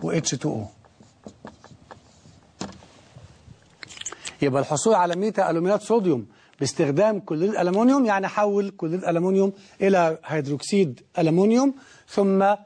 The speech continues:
يذاب هيدروكسيد الألمونيوم في الصودا الكاوية فيتحول إلى محلول، بعد ما كان راسب يتحول إلى محلول ميتا ألومينات صوديوم مذابة في الماء. طيب،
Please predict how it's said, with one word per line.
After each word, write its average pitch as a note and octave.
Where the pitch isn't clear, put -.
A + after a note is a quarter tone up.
يذاب F3+
هيدروكسيد D#3
الألمونيوم F3+
في -
الصودا F#3
الكاوية F3
فيتحول F#3
إلى E3+
محلول، E3+
بعد D#3
ما D#3
كان F3
راسب G3+
يتحول F3
إلى D#3+
محلول F3+
ميتا F3+
ألومينات D3+
صوديوم E3
مذابة D3
في F3
الماء. B2+
طيب، D3+